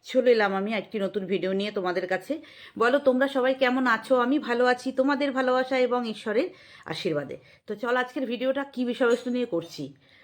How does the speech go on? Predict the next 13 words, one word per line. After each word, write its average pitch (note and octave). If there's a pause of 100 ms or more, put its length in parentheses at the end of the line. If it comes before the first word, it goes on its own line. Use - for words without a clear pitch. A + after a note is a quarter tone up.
(140)
আজকের C#4
ভিডিওটাতে C4+ (960)
সেটা C4+
হচ্ছে D4 (240)
বন্ধুরা B3+ (640)
রিঙ্কি D4
লাইফস্টাইল, B3 (180)
হ্যাঁ, E4+ (500)
রিঙ্কি C4+
লাইফস্টাইলের C#4+
যে D4
রিঙ্কির B3
হাজব্যান্ড A3